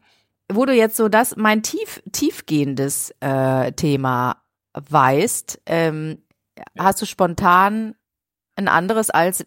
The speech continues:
Speaker 1: Finger weg von den Drogen? <laughs>
Speaker 2: Ach,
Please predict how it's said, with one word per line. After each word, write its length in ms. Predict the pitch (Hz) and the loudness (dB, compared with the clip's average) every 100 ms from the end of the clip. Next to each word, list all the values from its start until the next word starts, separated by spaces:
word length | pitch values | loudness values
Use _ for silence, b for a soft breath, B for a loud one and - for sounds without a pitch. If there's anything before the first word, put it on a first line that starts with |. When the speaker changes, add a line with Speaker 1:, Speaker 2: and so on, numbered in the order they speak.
| - | -6
Speaker 1:
Finger 280 | 196 214 196 | 0 2 2
weg 160 | 196 | 0
von 100 | - | 0
den 100 | 190 180 | 0 2
Drogen? 340 | 175 208 294 | 2 2 -2
<laughs> 1500 | - - 202 - _ - - - - 214 - _ _ _ - | -6 -2 -2 -2 _ -14 -14 -16 -18 -20 -20 _ _ _ -4
Speaker 2:
Ach, 120 | 156 | -4